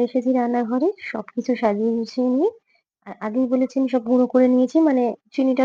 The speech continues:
তো গুঁড়ো করে নিয়েছি বলেছি, প্লাস আমি তার সাথে বিস্কিটগুলো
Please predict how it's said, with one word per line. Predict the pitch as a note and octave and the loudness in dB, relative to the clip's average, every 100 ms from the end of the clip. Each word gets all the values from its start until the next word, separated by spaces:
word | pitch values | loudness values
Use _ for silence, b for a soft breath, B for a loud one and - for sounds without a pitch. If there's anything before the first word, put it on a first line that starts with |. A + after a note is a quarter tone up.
| C4 | 2
তো | B3 | 4
গুঁড়ো | C4 C4 | 6 6
করে | C4 C4 | 4 4
নিয়েছি | C4 B3+ B3 | 2 0 0
বলেছি, | B3 B3 B3+ - A#4+ - b b _ - | 2 2 0 0 -2 -2 b b _ -20
প্লাস | G#3 B3 | -16 -12
আমি | B3 | -10
তার | G3 G3 | -10 -8
সাথে | B3 D#4 B3 | -2 0 0
বিস্কিটগুলো | G#3 - A3 A3 | -2 -2 -4 2